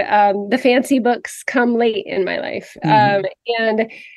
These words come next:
Speaker 1: I came to Virgil's Georgics when I needed help. <laughs> as a farmer. Um,
Speaker 2: Yeah.
Speaker 1: and, you know, yes, I went to YouTube also, but, um, <laughs>
Speaker 2: <laughs>
Speaker 1: but, uh, it's a set of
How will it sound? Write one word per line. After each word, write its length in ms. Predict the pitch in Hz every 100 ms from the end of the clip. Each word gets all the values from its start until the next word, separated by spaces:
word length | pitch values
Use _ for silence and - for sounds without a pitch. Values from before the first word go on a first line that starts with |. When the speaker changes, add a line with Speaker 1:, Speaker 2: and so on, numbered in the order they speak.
| - _ _
Speaker 1:
I 360 | 226 240 214 -
came 340 | - 247 349
to 120 | 349 196
Virgil's 420 | 190 190 196 -
Georgics 480 | 190 190 196 196 208
when 160 | 196
I 60 | 196
needed 320 | 196 196 190
help. 440 | - 190 - - _ _ -
<laughs> 40 |
as 500 | 220 233 127 220 233
a 40 |
farmer. 600 | - 202 202 170 - - -
Um, 380 | 214 196 190 185
Speaker 2:
Yeah. 60 | 196
Speaker 1:
and, 220 | 214 208 -
you 100 | 247
know, 160 | 226 - - - -
yes, 420 | - 294 269 269 294
I 60 |
went 160 | 240 233
to 60 | 254
YouTube 440 | 226 220 240 202
also, 500 | 180 190 - 196 196
but, 240 | 196 254 240
um, 200 | 262 269 359 - - 302 294 - _
<laughs> 200 | 349 392 -
Speaker 2:
<laughs> 120 | 381 381 - - - - - 285
Speaker 1:
but, 420 | 233 294 277 247 226
uh, 240 | - 233 226
it's 180 | 254 285
a 80 | 285
set 440 | - 233 277 -
of 300 | - 226 226